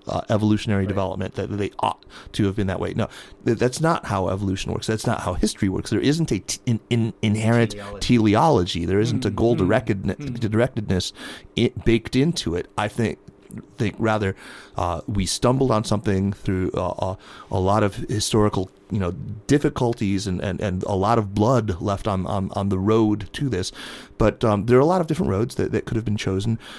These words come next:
Speaker 1: The one that, that, that the West walked ended up in a terrific place. I mean, I think, uh, with a very, very gr-, a great set of values, great set of political institutions, a great set of, of economic ideas.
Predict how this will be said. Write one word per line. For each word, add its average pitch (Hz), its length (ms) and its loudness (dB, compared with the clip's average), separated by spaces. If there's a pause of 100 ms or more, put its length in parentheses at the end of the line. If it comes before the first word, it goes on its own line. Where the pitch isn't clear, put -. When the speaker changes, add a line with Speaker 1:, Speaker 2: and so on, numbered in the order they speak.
(140)
Speaker 1:
The 117 60 2
one 127 160 4
that, - 160 0
that, - 360 0
that 104 200 0
the 107 100 2
West 98 380 0
walked 95 520 -2 (200)
ended 104 260 2
up 98 300 -2
in 95 260 0
a 95 100 -2
terrific 123 380 0
place. - 560 -2
I 98 240 -2
mean, 95 320 -2
I 98 100 -2
think, 101 200 -6
uh, - 180 -2
with 101 220 -4
a 98 120 -2
very, 110 340 2
very 101 220 -2 (220)
gr-, - 220 -6
a 98 40 0
great 110 320 -2
set 104 160 -2
of 90 80 -4
values, 90 360 -4 (180)
great 113 200 2
set 92 160 0
of 87 220 -8
political 90 300 0
institutions, 90 600 -4
a 92 60 -2
great 101 200 -2
set 98 160 -4
of, 90 160 -4 (320)
of 90 100 -2
economic 95 560 0
ideas. 90 480 -4